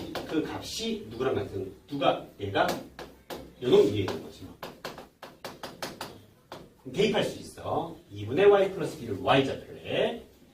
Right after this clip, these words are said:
이분의 X 더하기 A를 X 좌표에. 막 XX 막 여러 개 나오고 Y 여러 개 나오니까 막 짬뽕 되니까 헷갈려, 학생들 입장에서. 근데 찬찬히 봐봐. 충분히 여러분들이 이해하고 풀어나갈 수 있는 수준은 돼.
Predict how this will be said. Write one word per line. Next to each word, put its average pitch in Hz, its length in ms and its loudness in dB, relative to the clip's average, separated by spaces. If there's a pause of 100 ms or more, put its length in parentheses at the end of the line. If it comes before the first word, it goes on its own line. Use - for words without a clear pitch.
(100)
이분의 185 420 4
X 143 160 -2
더하기 131 280 0
A를 165 600 -4
X - 280 -10
좌표에. - 340 -6 (320)
막 - 160 -6
XX - 420 0
막 - 180 -4
여러 - 140 0
개 - 80 2
나오고 127 280 2
Y 147 420 2
여러 101 140 0
개 165 100 0
나오니까 117 300 0
막 - 120 -16 (120)
짬뽕 202 360 -6
되니까 - 180 -8
헷갈려, - 420 -2 (260)
학생들 - 380 -12
입장에서. - 260 -18 (680)
근데 - 160 -20
찬찬히 240 380 -2
봐봐. - 260 -8 (640)
충분히 - 600 0 (120)
여러분들이 110 600 -4 (320)
이해하고 131 580 0
풀어나갈 - 360 2
수 - 120 -6
있는 131 140 0
수준은 185 340 0
돼. - 200 -6